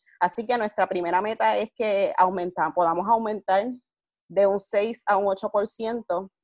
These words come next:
eh, las personas que se identifi-, se identifican como, como negros afrodescendientes, ¿verdad?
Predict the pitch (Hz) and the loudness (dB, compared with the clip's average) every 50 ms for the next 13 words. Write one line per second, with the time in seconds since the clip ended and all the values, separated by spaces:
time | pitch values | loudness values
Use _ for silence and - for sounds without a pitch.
0 | _ - 175 180 175 170 156 139 135 - - - - 175 175 - - 180 175 - | _ -4 -2 0 0 0 -2 -4 -6 -8 -8 -2 0 0 0 2 0 -2 -2 -4
1 | 180 175 180 190 190 - 208 208 - 208 196 185 180 175 - 180 175 - 185 160 | -4 -4 -4 -4 -4 -8 -10 -8 -6 -4 -2 -2 -2 -4 -6 -8 -8 -6 -8 -8
2 | - _ _ _ _ _ - 180 180 180 175 165 - 165 160 _ 175 170 - 185 | -8 _ _ _ _ _ 0 0 0 2 0 -2 -4 -8 -8 _ -8 -6 -6 -6
3 | 202 196 - 190 190 190 180 180 175 165 160 156 156 _ _ _ _ - 196 180 | -6 -2 -2 0 0 0 0 0 0 0 -2 -4 -6 _ _ _ _ -4 -2 -2
4 | 175 180 185 180 175 175 180 196 196 196 - 196 190 190 190 190 190 185 190 208 | -2 -4 -4 -4 -2 -2 -2 -2 -2 0 4 4 4 4 4 2 -4 -6 -4 -4
5 | 240 254 269 254 - 190 185 - 165 170 185 240 | -4 -4 -4 -2 -2 -2 -2 -2 -2 -2 -2 -2